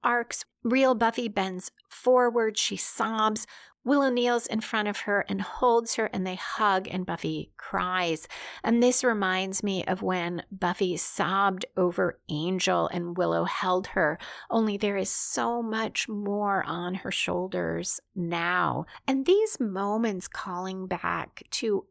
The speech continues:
earlier episodes, though subtle, I think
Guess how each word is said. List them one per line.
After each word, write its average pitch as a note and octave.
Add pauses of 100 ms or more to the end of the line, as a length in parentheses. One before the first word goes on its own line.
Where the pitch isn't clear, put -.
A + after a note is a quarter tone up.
(120)
earlier F#3+ (140)
episodes, F3 (220)
though G#3
subtle, F#3+ (240)
I C4
think F4